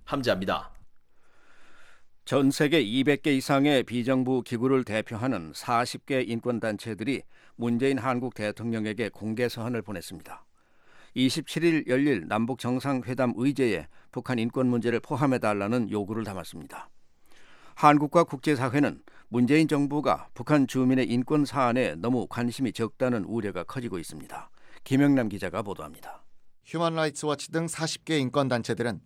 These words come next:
Speaker 3: 십 일 문재인 대통령에게 보낸 서한에서 남북 정상회담뿐 아니라 앞으로 북한과 진행하는 모든 회담에 북한 인권 문제가 반드시 의제로 포함돼야 한다고 촉구했습니다.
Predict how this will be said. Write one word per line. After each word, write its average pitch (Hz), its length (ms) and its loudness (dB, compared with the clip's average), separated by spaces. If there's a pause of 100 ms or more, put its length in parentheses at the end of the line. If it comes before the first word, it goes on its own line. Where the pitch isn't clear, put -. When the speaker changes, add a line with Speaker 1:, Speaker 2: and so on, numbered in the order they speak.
(200)
Speaker 3:
십 156 220 -2
일 156 100 8
문재인 139 400 2
대통령에게 135 600 0
보낸 131 260 0
서한에서 143 540 0 (500)
남북 139 400 2
정상회담뿐 151 640 2
아니라 113 360 0 (360)
앞으로 151 300 2
북한과 147 440 4
진행하는 139 480 0
모든 135 340 -2
회담에 135 420 -2 (420)
북한 143 280 4
인권 139 240 2
문제가 135 300 2
반드시 135 380 -2
의제로 127 460 0
포함돼야 131 460 4
한다고 107 320 -2
촉구했습니다. 95 760 -4